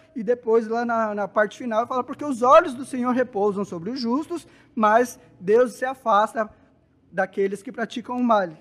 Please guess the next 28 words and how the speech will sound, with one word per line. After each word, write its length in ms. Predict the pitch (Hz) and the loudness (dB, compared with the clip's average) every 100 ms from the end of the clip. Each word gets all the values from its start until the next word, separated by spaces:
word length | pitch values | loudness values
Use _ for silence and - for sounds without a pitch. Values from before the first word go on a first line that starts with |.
| _ - | _ -20
os 120 | 175 | -10
males." 400 | 196 180 175 - _ _ _ | -4 -4 -6 -18 _ _ _
Então, 240 | 254 339 294 | -8 -2 -2
o 40 | |
primeiro 400 | - 262 320 381 | 0 4 4 4
ponto 300 | 359 285 269 | -2 -8 -8
aqui, 300 | 226 262 294 277 | -12 -10 -10 -8
ele 180 | 269 | -10
fala, 320 | 269 240 214 - _ | 0 0 0 -2 _
"Sejam 320 | _ 254 240 247 | _ -8 -4 -6
todos 580 | - 262 294 311 285 | -4 0 0 0 -6
de 160 | 196 226 | -4 -4
igual 840 | 226 175 214 311 320 - _ _ - | -4 4 6 8 4 -6 _ _ -6
ânimo." 640 | 233 247 214 170 131 113 _ _ _ _ _ _ _ _ _ _ _ _ _ 370 | -2 0 -2 -4 -10 -16 _ _ _ _ _ _ _ _ _ _ _ _ _ -4
E 60 | |
aí, 380 | 311 277 302 392 _ _ | -2 -2 -6 -16 _ _
cabe 300 | - 302 302 | -4 -2 -2
a 40 | |
pergunta, 600 | - 311 233 269 269 - _ | -2 -2 0 0 -2 -8 _
o 100 | 277 | -14
que 220 | - 415 | -12 -12
que 140 | 466 - | -12 -12
te 180 | - 302 | -4 0
anima 560 | 247 208 240 233 240 _ _ _ _ _ _ _ _ _ _ | 0 0 -2 -2 -6 _ _ _ _ _ _ _ _ _ _
a 120 | 220 | 0
ir 140 | 196 190 | 0 -2
pra 120 | 190 | -8
igreja? 480 | 160 147 131 113 | -10 -8 -10 -12